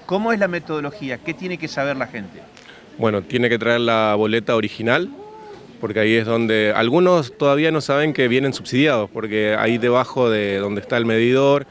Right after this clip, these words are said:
Speaker 2: y los kilowatts de la luz, eh, dice justamente que viene subsidiada o no la boleta.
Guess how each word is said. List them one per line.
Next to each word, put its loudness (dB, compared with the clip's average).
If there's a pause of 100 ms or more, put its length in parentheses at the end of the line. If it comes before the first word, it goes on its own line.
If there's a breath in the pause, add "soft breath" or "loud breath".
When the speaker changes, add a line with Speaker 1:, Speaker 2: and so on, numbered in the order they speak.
(600 loud breath)
Speaker 2:
y 0
los 0
kilowatts 0
de 0
la 0
luz, 0 (300)
eh, 0
dice -2
justamente 0
que -4
viene 0
subsidiada -2
o -2
no 0
la 2
boleta. 0